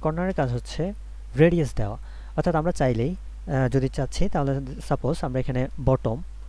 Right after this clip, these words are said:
আর রাইট রেডিয়াস, অর্থাৎ নিচে। So, আমরা নিচে না দিয়ে আমরা প্রথমে টপ দিই। ওকে? আচ্ছা, টপও না, আমরা শুধুমাত্র রেডিয়াস দিয়ে দেখাচ্ছি। So, রেডিয়াস, রেডিয়াস equal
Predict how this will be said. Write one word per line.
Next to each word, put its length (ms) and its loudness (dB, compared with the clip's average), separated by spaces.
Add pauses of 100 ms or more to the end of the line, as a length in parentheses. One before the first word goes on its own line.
(340)
আর 520 -2
রাইট 360 4
রেডিয়াস, 340 0
অর্থাৎ 280 0 (380)
নিচে। 380 2 (360)
So, 80 0
আমরা 140 2
নিচে 260 2
না 140 0
দিয়ে 200 0
আমরা 360 2 (240)
প্রথমে 380 2
টপ 240 4
দিই। 140 2 (460)
ওকে? 260 -2 (360)
আচ্ছা, 160 0 (100)
টপও 280 4
না, 160 -4 (160)
আমরা 140 0
শুধুমাত্র 500 0
রেডিয়াস 280 2
দিয়ে 160 -2
দেখাচ্ছি। 600 -6 (360)
So, 60 0
রেডিয়াস, 580 0
রেডিয়াস 300 0
equal 260 -2